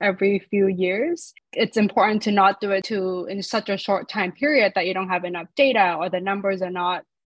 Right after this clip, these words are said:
coming in yet to know how your audience is reacting to the content that you're putting out. And do it frequently enough that you know what your audience likes and what they don't like, to shift your content based on their needs and what you're trying to cater to your audience.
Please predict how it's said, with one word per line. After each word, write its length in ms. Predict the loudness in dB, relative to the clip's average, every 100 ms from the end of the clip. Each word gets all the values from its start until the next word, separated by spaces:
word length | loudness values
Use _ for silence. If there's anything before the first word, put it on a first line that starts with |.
| -6
coming 340 | 0 0 0
in 200 | -4 -2
yet 260 | -2 -2 -6
to 100 | -6
know 460 | 0 4 6 6 2
how 180 | 0 0
your 160 | 0
audience 540 | -2 -4 -4 -6 -10 -10
is 180 | -8
reacting 640 | -4 -2 -2 -4 -4 -2 -4
to 520 | -2 0 2 0 -2 -4
the 100 | -4
content 420 | 0 0 2 2
that 100 | 2
you're 120 | 2 0
putting 300 | -6 -4 -4
out. 320 | -2 -4 -8 _ -6
And 220 | -4 -2
do 160 | 0 0
it 200 | -2 -4
frequently 460 | -6 -4 -6 -6
enough 480 | -6 -4 -2 -2 -2
that 160 | -2 -2
you 140 | -2
know 580 | -2 0 0 0 -2 -8 -8
what 280 | -2 -2 0
your 100 | -2
audience 480 | 0 0 0 -6 -2
likes 380 | 0 2 0 -6
and 160 | -4
what 120 | -2 -4
they 120 | -2
don't 200 | -2 0
like, 360 | 2 2 2 0
to 520 | 2 4 4 2 -2 -4
shift 300 | 0 0 0
your 80 | -2
content 640 | -2 -4 -2 -4 -4 -2
based 300 | 2 2 2
on 500 | 4 4 2 0 -4 0
their 160 | 2 4
needs 500 | 4 6 6 4 0
and 460 | 2 4 4 0 -2
what 200 | -2 0
you're 140 | -2
trying 220 | -2 -4
to 80 | -4
cater 320 | -6 -4 -4
to 180 | -4 -6
your 160 | -8 -8
audience. 640 | -10 -8 -10 -10 -12 -14